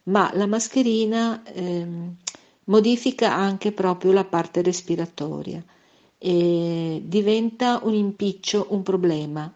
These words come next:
Siamo obbligati a portarla, dobbiamo portarla, ma dobbiamo ricordarci che dobbiamo avere cura di tutto ciò che facciamo quando siamo all'esterno, proprio perché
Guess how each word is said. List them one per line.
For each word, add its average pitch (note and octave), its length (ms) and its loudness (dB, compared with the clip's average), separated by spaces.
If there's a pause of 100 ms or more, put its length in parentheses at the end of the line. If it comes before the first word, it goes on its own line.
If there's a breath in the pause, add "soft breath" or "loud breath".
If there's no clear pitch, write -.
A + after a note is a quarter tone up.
(160)
Siamo G#3 380 2
obbligati E3 420 2
a D3+ 40 -6
portarla, D3 760 -6
dobbiamo E3+ 800 2
portarla, D3+ 800 -8 (280 loud breath)
ma F#3 140 4
dobbiamo F#3+ 340 4
ricordarci G3+ 880 -4
che F3 440 -4 (600 soft breath)
dobbiamo F3+ 580 2
avere E3 500 -2
cura C#4 560 2
di A3+ 200 -2
tutto - 380 -2
ciò D#3 280 -2
che G#3+ 140 -4
facciamo F3+ 800 -4
quando E3+ 360 -4
siamo D3+ 640 -6 (480 soft breath)
all'esterno, D#3 880 -6 (340 soft breath)
proprio A3+ 300 4
perché G3+ 600 -2